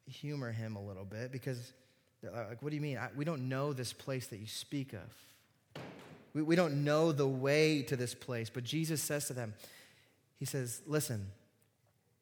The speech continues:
I am the way, I am the truth, I am the life. No one comes to the Father except through me." Now, if you're familiar with the gospel narratives, you know that the disciples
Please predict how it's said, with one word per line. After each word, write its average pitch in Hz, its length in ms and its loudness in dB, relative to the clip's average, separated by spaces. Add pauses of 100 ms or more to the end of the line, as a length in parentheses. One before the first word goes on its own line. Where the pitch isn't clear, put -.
(480)
I 139 180 2
am 165 200 2
the 135 80 0
way, 160 640 -2 (760)
I 139 100 -6
am 143 120 -4
the 117 80 -6
truth, 131 720 -8
I 120 140 -6
am 110 100 -6
the 87 80 -10
life. - 640 -12 (1040)
No 127 220 -2
one 120 500 -4 (260)
comes - 220 -8
to - 100 -12
the 107 60 -12
Father 110 480 -8
except - 760 -8 (380)
through 131 240 -6
me." 107 300 -4 (3000)
Now, 127 60 -2
if 127 100 -4
you're 143 80 -2
familiar 147 360 -2
with 131 100 -4
the 123 60 -6
gospel 131 360 -4
narratives, 120 380 -4
you 135 100 0
know 135 160 0
that 120 160 -6
the 113 60 -10
disciples 113 580 -6